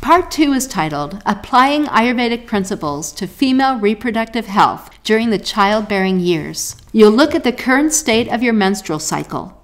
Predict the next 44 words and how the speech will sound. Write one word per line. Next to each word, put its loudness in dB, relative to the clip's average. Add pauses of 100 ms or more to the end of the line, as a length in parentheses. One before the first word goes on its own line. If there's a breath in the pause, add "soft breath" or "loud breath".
to 6
gain 2
understanding 0
of -2
your 0
overall 2
health. -2 (160)
We'll 4
identify 4
the -2
signs 2
of -2
reproductive 0
health -2
and 0
how 4
the -4
quality 2
of -4
the 0
dhatus, 0
or -2
tissues -2
of -4
the -2
body, 2
reflect -2
our 0
health. 2 (220)
The 4
doshas 2
are 6
forces 0
that -4
can 0
impact 0
these 0
tissues, -8 (240 soft breath)
and 4
we 2
will 2
explore 4
how -4
vata, -2